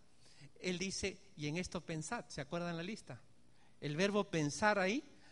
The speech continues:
habla de tener estima, darle valor. ¿A qué?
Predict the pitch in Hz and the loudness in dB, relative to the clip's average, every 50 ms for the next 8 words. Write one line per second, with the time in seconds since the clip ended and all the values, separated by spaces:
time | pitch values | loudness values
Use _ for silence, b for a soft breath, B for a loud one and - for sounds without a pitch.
0 | b b 151 175 185 185 190 185 165 156 156 139 147 147 165 190 190 180 - - | b b 0 2 4 4 4 2 2 0 0 0 0 2 4 4 2 2 0 -2
1 | - - 226 214 175 127 101 107 - - - - 151 170 180 185 190 185 165 147 | -2 -2 0 0 0 0 -2 -6 -8 -14 -8 0 0 0 2 2 2 2 2 2
2 | 143 151 190 202 185 156 - b b b b - 127 139 135 202 190 151 98 - | 2 4 4 4 4 2 -2 b b b b -6 -6 -2 2 2 2 2 0 -6
3 | - | -12